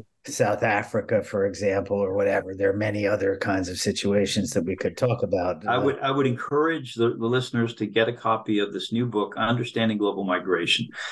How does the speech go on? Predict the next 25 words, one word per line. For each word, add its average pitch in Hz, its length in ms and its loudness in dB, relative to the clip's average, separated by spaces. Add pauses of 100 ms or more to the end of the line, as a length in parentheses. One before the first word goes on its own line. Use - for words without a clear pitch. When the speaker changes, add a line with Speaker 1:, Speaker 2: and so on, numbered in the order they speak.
(120)
Speaker 2:
The 107 100 2
first 151 340 4
chapter 143 380 0
in 117 80 2
the 110 80 2
book 120 340 0
is 98 140 0
a 92 180 -2
fabulous 120 460 2
chapter 110 400 0
by 95 260 2
a 90 60 0
colleague, 98 520 2
Ori 95 220 0
Klotz, - 600 0 (680)
who 98 100 -2
teaches 107 340 0
at 104 120 2
Syracuse, 113 880 0
and 110 140 4
it's 104 140 0
all 131 260 2
about 127 240 0
South 120 240 -2
Africa, - 300 -2